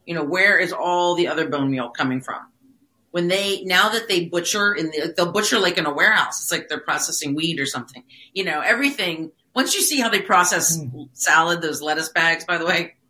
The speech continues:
Speaker 1: you would never buy another <laughs> lettuce, bag of lettuce. Um, but these pictures of these giant places and all night, you know, they're just butchering, butchering, because then the companies, the meat industry, the rendering industry, can keep all the bones.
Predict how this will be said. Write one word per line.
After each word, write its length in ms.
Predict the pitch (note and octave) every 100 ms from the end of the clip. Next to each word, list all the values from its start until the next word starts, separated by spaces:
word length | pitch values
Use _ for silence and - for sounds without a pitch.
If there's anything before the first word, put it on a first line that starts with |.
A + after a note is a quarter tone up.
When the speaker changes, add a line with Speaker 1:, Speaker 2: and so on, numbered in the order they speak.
| _ -
Speaker 1:
you 100 | D#3+
would 100 | C#3+
never 200 | C3+ C3
buy 140 | C3
another 240 | B2 A#2+
<laughs> 80 | A#2+
lettuce, 220 | E3 - - _ -
bag 240 | B2 B2
of 60 | B2+
lettuce. 280 | B2+ A#2 - - - - _ -
Um, 360 | F#3 E3 D#3+ - _
but 200 | F3 F3+
these 200 | G#3 F#3+ -
pictures 480 | C4+ B3 - G3
of 100 | F#3
these 200 | E3 E3
giant 500 | - F#3+ F3+ F#3 F3+
places 380 | - F#3+ F3+ F3
and 80 | E3
all 220 | - E3+
night, 240 | F#3 G3 D3+
you 80 | E3
know, 140 | D#3+
they're 160 | E3+ E3
just 200 | D#3+ -
butchering, 400 | F3+ F3 D#3+ D#3+
butchering, 460 | F#3 - D#3+ C#3+ - _ _
because 380 | - - G#3 E3+
then 180 | A3 A3+
the 60 | G#3
companies, 640 | G#3 A#3+ B3 A#3+ F3+ E3+
the 60 | E3+
meat 220 | F3 G#3+
industry, 400 | G3 E3 D#3+ E3+
the 80 | D#3
rendering 360 | E3+ G3 D3+ D3
industry, 460 | C#3 C3+ - A2 - _ _ _ _
can 220 | A3 G3 F#3
keep 300 | - C4+ B3+
all 180 | G3+ F#3+
the 60 | F3+
bones. 480 | F3+ G3 D3 -